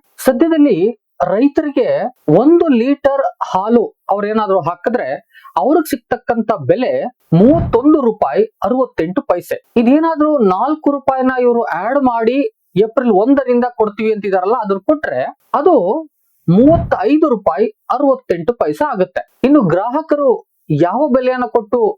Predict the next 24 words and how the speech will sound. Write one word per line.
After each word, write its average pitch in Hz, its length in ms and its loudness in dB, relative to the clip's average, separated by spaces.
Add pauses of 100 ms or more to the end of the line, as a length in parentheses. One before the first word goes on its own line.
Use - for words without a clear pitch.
(220)
ಕೊಂಡ್ಕೊಳ್ಬೇಕು 214 680 0 (480)
ಅಂತ 311 140 0 (120)
ನೋಡೋದಾದ್ರೆ, 151 480 -4 (260)
ಎರಡ್ 277 180 0
ಸಾವಿರದ 320 220 2
ಇಪ್ಪತ್ನಾಲ್ಕು 254 600 -2 (500)
ಜೂನ್ 269 220 2 (460)
ಇಪ್ಪತ್ತಾರರಂದು 220 800 -2 (420)
ಪ್ರತಿ 240 280 2 (140)
ಲೀಟರ್ಗೆ 190 440 0 (500)
ಒಂದ್ 254 140 2 (100)
ಐವತ್ತು 320 400 0 (160)
ಎಂ 247 80 0 (100)
ಎಲ್ 247 120 -4
ಅನ್ನ 240 220 -2
ಹೆಚ್ಚಿಸಿ 196 400 0 (400)
ಪ್ರೈಸ್ 240 280 0
ಜಾಸ್ತಿ 202 340 -4
ಮಾಡಿತ್ತು, 185 320 -2 (240)
ಅದು 214 100 -2 (160)
ಎರಡು 170 200 -4
ರೂಪಾಯಿ. 147 280 -4 (240)
ಈಗ 320 120 2 (400)
ಆ - 20 -2